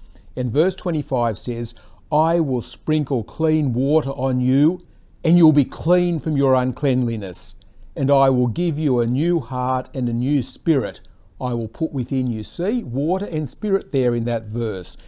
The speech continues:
That is, what God promises to do as you are born again is water. You'll be washed clean. And the spirit, changed by God, shaped by God,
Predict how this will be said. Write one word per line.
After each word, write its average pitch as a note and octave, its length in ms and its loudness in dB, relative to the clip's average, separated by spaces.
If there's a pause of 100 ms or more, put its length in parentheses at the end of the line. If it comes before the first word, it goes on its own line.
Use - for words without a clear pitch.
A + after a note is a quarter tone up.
(220)
That A3+ 240 0
is, C3 340 -2 (240)
what G#3 380 -4
God G3+ 360 -2
promises G3 640 -4
to D#3+ 160 -4
do C#3 500 2
as C#3 240 -2
you C#3 200 0
are A2+ 100 0
born E3 540 0
again C3 680 -4 (600)
is D#3 260 0
water. C3+ 640 -4 (260)
You'll C3 180 2
be A#2+ 120 2
washed B2+ 580 -4
clean. G#2 640 -6 (460)
And C#3 160 0
the C3 80 0
spirit, B2+ 600 -2 (440)
changed F3 580 -2
by C#3 240 0
God, A#2+ 540 2
shaped - 800 -4
by A#2 240 0
God, A#2+ 440 -2